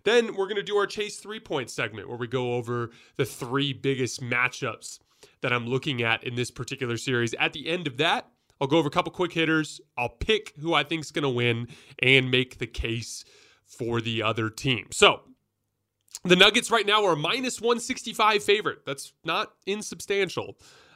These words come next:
Um, so Vegas clearly views them as the slightly better team. The season series was two to two. The home team won every single game. And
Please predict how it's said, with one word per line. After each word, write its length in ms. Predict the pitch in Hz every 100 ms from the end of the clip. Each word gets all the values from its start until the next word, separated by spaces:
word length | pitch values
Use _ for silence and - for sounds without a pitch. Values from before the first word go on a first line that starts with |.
| -
Um, 280 | 131 120 110
so 120 | 123
Vegas 320 | 117 156 151
clearly 260 | - 156 151
views 300 | 120 147 131
them 160 | 143 135
as 100 | 123
the 80 |
slightly 320 | 120 135 123 127
better 220 | 120 110
team. 400 | - 147 143 139 - - _ -
The 80 | 147
season 300 | 208 220 196
series 340 | 214 202 170
was 160 | 156 147
two 240 | - 185
to 80 | 180
two. 420 | - 160 165 - -
The 120 | 165
home 320 | 160 156 156
team 280 | 156 165 156
won 220 | 143 139 139
every 260 | 151 170 214
single 320 | - 180 147
game. 420 | 120 101 101 156 165 _ - - -
And 220 | 139